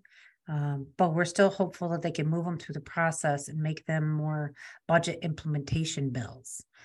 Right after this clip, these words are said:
Um, okay, Lansing speak, but what that really means is, is that if they put our boilerplate language in there that we want into the state budget, um, for fiscal year twenty-four, which starts in October, if they do that,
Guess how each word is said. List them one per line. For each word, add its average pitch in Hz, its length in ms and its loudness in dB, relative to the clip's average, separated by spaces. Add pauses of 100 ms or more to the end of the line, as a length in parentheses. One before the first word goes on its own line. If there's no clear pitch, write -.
(240)
Um, 160 420 2 (1800)
okay, 202 300 4 (240)
Lansing 220 300 6
speak, 180 360 4 (140)
but 247 140 2
what 269 100 8
that 220 160 10
really 214 240 8
means 190 300 2
is, 160 340 2 (320)
is 180 140 0
that 202 100 6
if 202 100 0
they 196 120 6
put 262 240 4
our 240 140 10
boilerplate 214 520 6
language 208 320 2
in 202 140 2
there 202 80 2
that 185 160 0
we 180 100 -2
want 175 340 2 (200)
into 190 200 2
the 180 100 -2
state 185 280 0
budget, 233 420 2 (580)
um, 170 360 6
for 202 160 6
fiscal 214 320 4
year 190 140 6
twenty-four, 180 540 2
which 185 160 2
starts 170 280 4
in 170 60 -4
October, 170 800 4 (320)
if 185 160 -2
they 202 120 10
do 208 200 8
that, 254 320 8